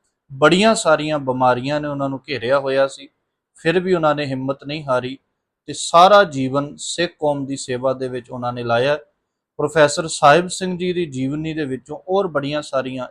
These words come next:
ਇੱਦਾਂ ਦੀਆਂ ਕੀਮਤੀ ਗੱਲਾਂ ਅੱਗੇ ਅਸ-, ਅੱਜ ਤੋਂ ਆਪ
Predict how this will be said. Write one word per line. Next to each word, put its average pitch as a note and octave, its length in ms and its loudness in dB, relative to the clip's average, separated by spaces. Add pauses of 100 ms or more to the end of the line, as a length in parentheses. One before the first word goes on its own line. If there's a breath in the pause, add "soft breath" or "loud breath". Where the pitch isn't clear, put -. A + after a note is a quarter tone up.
ਇੱਦਾਂ C3+ 280 -6
ਦੀਆਂ C3 220 -6
ਕੀਮਤੀ B2+ 520 -12
ਗੱਲਾਂ C3+ 280 -2 (560)
ਅੱਗੇ F3 300 4
ਅਸ-, E3+ 180 -4 (180)
ਅੱਜ C3+ 160 -2
ਤੋਂ C3+ 320 -8 (420)
ਆਪ C3 240 4